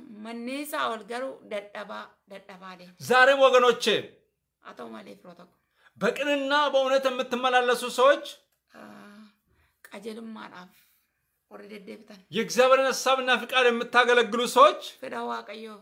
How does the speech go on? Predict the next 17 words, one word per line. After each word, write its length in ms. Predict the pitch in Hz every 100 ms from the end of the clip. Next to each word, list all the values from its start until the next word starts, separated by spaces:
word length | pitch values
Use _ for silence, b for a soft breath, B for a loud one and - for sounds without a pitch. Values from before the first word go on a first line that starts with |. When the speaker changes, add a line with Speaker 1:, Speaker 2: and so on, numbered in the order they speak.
| -
Speaker 1:
warri 240 | - 214 214
tajaajiltan. 560 | 220 214 202 196 220 - _ _ _ _ _ _ _ _ _ _ _ _ _ _ _
Speaker 2:
ሁልጊዜ 580 | 339 359 320 220 220 214 247 247 247 - _ _ _ _ _ _ _
Speaker 1:
Yeroo 200 | 214 233
hunda. 240 | 240 240 - _ _ _ _ _ -
Speaker 2:
እየበረታችሁ 800 | 190 190 202 226 214 214 208 196
ነው 100 | 175
የምትሄዱ። 320 | 160 156 120 110
Speaker 1:
Ye-, 200 | - 202 208
ye-, 280 | 214 208 220
jabaachaa 460 | 208 208 208 220 220
deemtu. 300 | 208 220 _ _ _ _ _ _ _
Speaker 2:
ነገር 280 | 180 220 254
ግን 160 | 226 262
በተቃራኒው 760 | 254 233 247 247 254 254 269 339 - - _
Speaker 1:
Ah, 420 | 196 208 208 196 208 -
akkasuma, 460 | 214 - 220 220